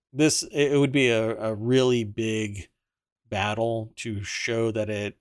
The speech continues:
is discrimination against a protected class, um, because there are no, as far as I know, um, fiscally driven protected classes.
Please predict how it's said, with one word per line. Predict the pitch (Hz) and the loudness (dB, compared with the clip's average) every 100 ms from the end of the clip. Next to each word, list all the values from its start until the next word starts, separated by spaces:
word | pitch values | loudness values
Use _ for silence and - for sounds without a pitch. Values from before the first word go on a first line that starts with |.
| _ | _
is | 110 104 101 | -10 -8 -8
discrimination | 110 - 120 113 107 101 117 | -6 -6 -6 -6 -4 -4 -4
against | 104 107 98 101 | -8 -8 -10 -12
a | |
protected | - - 113 120 120 | -16 -12 -10 -8 -10
class, | - 135 131 131 - - _ - _ _ - | -2 -2 -2 -6 -8 -12 _ -20 _ _ -10
um, | 110 104 101 | -8 -6 -8
because | 101 110 98 | -8 -8 -6
there | 110 104 | -6 -4
are | 120 123 120 | 0 0 0
no, | 107 123 110 101 98 92 - _ _ _ _ _ _ | -2 -2 -2 -4 -6 -8 -12 _ _ _ _ _ _
as | 117 - | -10 -2
far | 131 131 | 2 2
as | 110 117 | 2 -2
I | 123 131 | -2 0
know, | 120 98 87 90 90 _ _ _ _ _ | 0 -4 -6 -8 -12 _ _ _ _ _
um, | 98 92 90 90 _ _ | -10 -10 -10 -14 _ _
fiscally | 143 147 - 120 113 104 98 98 | 2 2 0 -2 -2 -2 -4 -8
driven | 113 113 101 98 95 90 | -6 -4 -4 -4 -6 -10
protected | - 110 - 101 90 85 | -10 -12 -10 -12 -12 -14
classes. | - 101 90 92 87 - - | -10 -8 -6 -8 -10 -12 -14